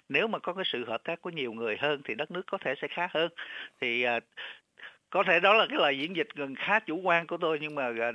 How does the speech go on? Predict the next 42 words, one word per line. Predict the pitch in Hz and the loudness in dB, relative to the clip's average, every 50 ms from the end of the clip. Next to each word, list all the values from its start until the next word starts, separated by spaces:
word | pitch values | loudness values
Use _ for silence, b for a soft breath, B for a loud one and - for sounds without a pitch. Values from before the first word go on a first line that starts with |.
| 107 - | -6 -6
tôi | - 151 147 139 | -4 -4 0 0
thấy | 147 160 | 0 0
nó | 170 175 | 0 -2
cũng, | - - 135 156 165 156 | -6 -8 -10 -10 -6 -4
ờ, | 143 131 123 - | -4 -4 -4 -4
không | - - 147 139 139 | -4 -4 -4 -4 -4
sai | - 139 127 127 131 | -2 0 0 2 2
lắm | 131 127 131 - | 0 0 -2 -4
khi | - - 139 | -6 -6 -6
mà | 120 113 | -6 -6
người | 107 107 95 | -8 -6 -4
ta | - 117 | -4 -4
nhìn | 117 113 117 110 95 90 95 101 - | -4 -4 -6 -8 -8 -10 -14 -14 -10
đến | 147 120 120 123 147 147 | -8 -8 -8 -6 -8 -6
cái | - 156 143 | -6 -6 -4
hiện | 131 104 92 98 | -4 -6 -6 -6
tình | - 117 98 95 92 92 95 98 92 82 _ | -8 -10 -10 -10 -12 -12 -12 -14 -14 -14 _
bây | - 120 120 117 117 | -6 -6 -4 -2 -2
giờ | 117 113 107 92 - B B B B B B | 0 0 0 -2 -6 B B B B B B
của, | _ 104 92 98 101 | _ -6 -4 -4 -2
ờ, | 117 127 123 120 117 110 - | -2 -2 -2 -2 -2 -4 -4
Campuchia. | - 120 120 117 120 117 - - 131 127 123 B B B B B B B - - | -4 -4 -4 -4 -6 -6 -4 -4 -2 -2 -2 B B B B B B B -10 -8
Bắt | 165 165 - | -8 -8 -2
đầu | - 135 127 117 110 - _ _ | 0 2 2 2 0 -4 _ _
từ | - 147 147 139 | 2 2 2 2
những | 131 120 120 117 123 135 - | 0 -2 -4 -6 -8 -8 -4
cái | - 147 143 147 160 165 - - | 0 0 2 2 0 -2 -4 -4
cơ | - 151 147 147 139 - - | -2 0 0 0 -2 -2 -4
sở | 110 92 92 107 127 160 165 | -4 -2 0 0 -2 -2 -2
hành | 123 131 110 95 95 - - | -2 -2 -4 -4 -8 -8 -6
chánh | 120 117 139 160 175 175 _ | -4 -4 -4 -8 -12 -12 _
chính | - 160 170 180 - | -10 -8 -8 -8 -8
trị | - 101 90 101 120 - - - | -6 -6 -6 -6 -8 -12 -12 -8
nhỏ | - 101 80 95 131 160 | -6 -4 -2 -2 -2 0
nhất | 170 196 208 - _ _ _ _ | 0 0 -2 -2 _ _ _ _
trong | - 131 127 135 | -8 -6 -4 -2
nước | 139 165 185 - - | -2 -4 -4 -4 -4
là | 120 110 92 | -2 -2 -2
cái | - - 135 139 117 | -2 -2 -4 -4 -2
hội | 98 95 | -2 -4
đồng | 95 90 - - - | -4 -6 -6 -6 -6
xã. | 90 85 101 135 | -4 0 0 -2